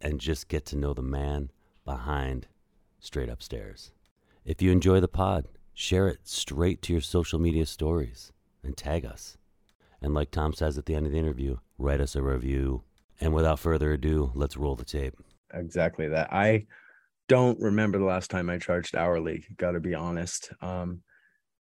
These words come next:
Speaker 2: you know, that's, that's just not, it's, it's, it's a recipe for just staying where you are. That's for sure. It's not a recipe for growth.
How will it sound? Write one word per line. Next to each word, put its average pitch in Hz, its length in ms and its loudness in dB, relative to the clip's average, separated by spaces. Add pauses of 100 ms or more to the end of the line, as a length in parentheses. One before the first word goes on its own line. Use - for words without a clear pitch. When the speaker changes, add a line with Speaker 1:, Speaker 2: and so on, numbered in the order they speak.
(140)
Speaker 2:
you - 160 -4
know, 98 160 2
that's, 104 280 4
that's - 340 -2
just 101 240 -2
not, 101 400 2 (560)
it's, 101 260 -6
it's, - 240 -6 (500)
it's - 160 -2
a 120 60 4
recipe 131 540 10
for 104 500 4 (400)
just - 220 6
staying 120 320 8
where 110 160 10
you 101 140 8
are. 92 280 6
That's 101 200 -4
for 87 120 -4
sure. 90 420 2
It's - 380 0
not 104 300 6
a 104 40 10
recipe 98 440 6
for 85 120 -4
growth. 101 480 6